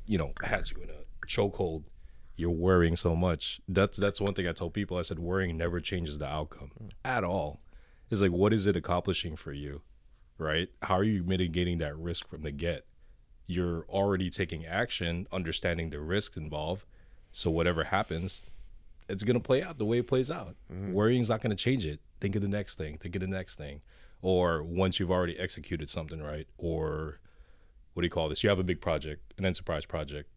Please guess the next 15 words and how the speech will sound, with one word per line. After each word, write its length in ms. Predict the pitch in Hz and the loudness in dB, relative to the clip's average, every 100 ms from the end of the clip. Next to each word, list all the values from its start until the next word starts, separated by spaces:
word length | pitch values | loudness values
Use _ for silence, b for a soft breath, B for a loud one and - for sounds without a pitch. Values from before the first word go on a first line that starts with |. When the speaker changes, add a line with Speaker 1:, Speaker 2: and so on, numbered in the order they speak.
| - - - - - | -20 -18 -18 -20 -10
Speaker 1:
You're 240 | 92 92 87 | 2 6 6
done. 260 | 90 85 | 6 4
You 100 | 80 78 | 2 -4
shoot 260 | - 85 | -2 -2
it. 180 | 76 73 - - | -2 -6 -14 -4
Great. 340 | - 90 78 | 2 2 2
Celebrate. 540 | - 98 92 98 98 - - - - - | 0 2 2 2 0 -2 -12 -20 -18 -6
What's 320 | 85 80 - | -2 -2 -4
next? 300 | 69 64 - | -8 -10 -8
Speaker 2:
Yeah. 200 | 98 90 - - - | -8 -8 -14 -16 -2
Speaker 1:
Right? 240 | 85 82 | 0 0
It'll 200 | 90 90 | 0 0
last 240 | 92 82 - | 4 2 0
for 100 | 80 | -4
maybe 320 | 80 76 | -4 -6